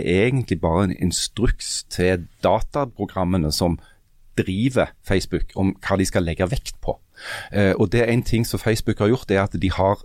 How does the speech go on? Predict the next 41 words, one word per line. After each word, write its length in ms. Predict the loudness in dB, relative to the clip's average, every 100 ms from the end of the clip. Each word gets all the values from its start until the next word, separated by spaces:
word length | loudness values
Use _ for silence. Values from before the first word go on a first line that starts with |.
| -6
eh, 280 | -2 0 0 -2 -4
tatt 280 | -2 -4 -2
ned 300 | 2 2 2
verdien 600 | 0 0 0 0 2 0 -2 -6
av, 380 | 0 2 2 -2 -12 -20 -20 -6
eh, 160 | 0 0
poster 540 | 0 -4 -4 -6 -6 -6
som 240 | -8 -6 -4
inneholder 460 | -4 -4 -2 -2
en 120 | -2 -2
lenke 400 | -4 -6 -6 -6 -2
til 120 | -2
et 120 | -2 -2
annet 380 | 0 0 0 -4
sted 380 | -6 -2 -4 -4
enn 160 | -6 -4
Facebook. 500 | -2 -4 -6 -20 -20 _ _ -18 -16 -4
Eh, 260 | 2 4 2 0
for 120 | -2 0
Facebook 420 | 0 0 -2 -4
har 80 | -4
sett, 360 | -4 -4 -6 -2
eh, 300 | 2 4 4
og 140 | 2
det 100 | 2
har 100 | 2
jo 80 | 2
blitt 220 | 2 -2
rapportert 540 | -4 -6 -2 0 0 -4 -8 -4 -2
globalt, 480 | -2 0 0 0 -4
ikke 100 | -6
sant, 200 | -4 -4
at, 220 | -6 -8
at 120 | -8 -8 -2
de 100 | 0
har 140 | 0
problemer 680 | -2 -4 -6 -2 0 2 2 0
med 260 | 0 0 -2 -10 -20 -20 -14
sin 300 | -6 0 2
egen 280 | 0 0 -2
forretningsmodell. 760 | 0 0 0 0 -2 -4 -4